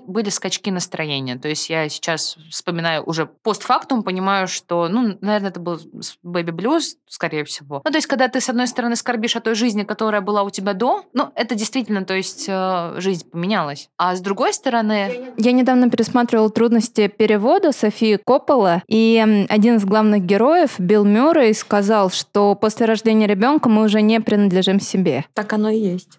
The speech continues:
Speaker 1: Я бы не согласилась, если честно. Ну, то есть ты
Speaker 3: Отчасти.
Speaker 1: Отчасти, возможно, да, но жизнь меняется.
Speaker 2: Ты сказала, что скорбим, потому что
Speaker 1: Что
Speaker 2: было,
Speaker 1: было.
Speaker 2: да, и мне это откликнулось, вот.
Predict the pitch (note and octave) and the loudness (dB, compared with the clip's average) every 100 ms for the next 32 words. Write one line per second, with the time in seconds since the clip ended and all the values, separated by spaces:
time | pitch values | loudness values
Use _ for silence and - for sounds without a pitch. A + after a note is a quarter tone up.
0 | - G#3 A#3 C#4+ B3 A3 A3 A3 G3 F#3 | -12 -6 -2 0 0 -2 -2 -4 -6 -8
1 | - D#3+ D#3 D#3+ - D#4+ C#4+ D#3+ - D#3 | -8 -10 -12 -12 -6 -4 -4 -8 -14 -16
2 | D3+ - _ _ A3 A#3+ B3 C4 A#3+ - | -18 -20 _ _ -4 -2 -2 -2 -4 -6
3 | B3+ C#4 C#4 A#3 - - D3 - C4 - | -4 0 2 0 -2 -8 -8 -4 -4 -2
4 | D4+ E4 - A#3 B3 A3+ B3+ B3 A3+ G#3 | 0 -2 -4 -4 -2 0 0 0 -2 -2
5 | C#4+ G4 - - A3+ B3+ B3 - G#3 D#4 | -2 -2 -8 -4 0 0 0 -4 0 2
6 | B3+ A#3+ A#3+ D4+ E4 C4+ A#3 D4 D4+ C#4+ | 4 2 2 0 0 0 0 0 0 2
7 | D4+ D4+ - B3+ - B3 G#3+ B3+ C#4 A#3 | 2 2 0 -2 0 0 2 2 2 0
8 | A3+ A3 A#3 A#3 A#3 G#3 D#4+ F4+ F#4 B3+ | 0 0 0 0 -2 2 4 6 6 6
9 | A3 G3 A3 G#3+ A3 B3 B3 A3 A3 A3 | 4 4 4 4 4 2 0 0 -2 -2
10 | B3 D4 D4 B3 A3 F#3+ F3+ - - F#3 | -2 -2 0 0 0 -2 -2 -6 -6 -4
11 | E3+ | -6